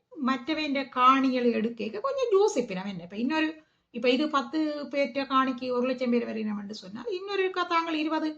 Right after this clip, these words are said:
பேருடைய காணியையோ இல்லாட்டி இருபது ஏக்கர் காணியையோ அபகரிக்கல, மக்களின் குரல் வந்து வலுவாக ஒலிக்கல, அது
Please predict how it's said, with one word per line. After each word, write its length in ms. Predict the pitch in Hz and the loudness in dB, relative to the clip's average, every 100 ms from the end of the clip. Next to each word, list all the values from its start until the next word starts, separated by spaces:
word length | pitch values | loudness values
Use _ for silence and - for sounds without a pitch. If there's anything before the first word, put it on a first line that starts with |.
| - _ _ _ 269 277 | -12 _ _ _ -6 -4
பேருடைய 400 | 240 269 254 247 247 | 2 2 4 4 4
காணியையோ 520 | 247 240 220 208 220 | 4 4 4 0 0
இல்லாட்டி 280 | 415 494 480 | -2 -2 0
இருபது 260 | 392 403 359 | 0 0 -4
ஏக்கர் 300 | 349 320 311 | -6 -6 0
காணியையோ 560 | 302 302 294 277 285 302 | 0 0 -4 -4 0 0
அபகரிக்கல, 840 | 247 - 254 240 240 220 214 - - | 0 -2 -6 -6 -6 -6 -8 -8 -4
மக்களின் 520 | 392 - 403 370 302 | -4 -2 0 0 -2
குரல் 340 | 302 311 339 294 | -2 -2 0 0
வந்து 320 | 262 247 381 659 - _ _ _ 233 | -2 -2 -2 -4 -6 _ _ _ 2
வலுவாக 720 | 277 339 466 381 262 254 233 | 4 8 8 8 6 6 4
ஒலிக்கல, 800 | 240 277 311 - 240 226 - 302 480 | 6 6 4 4 4 4 0 -4 -2
அது 160 | 415 | 0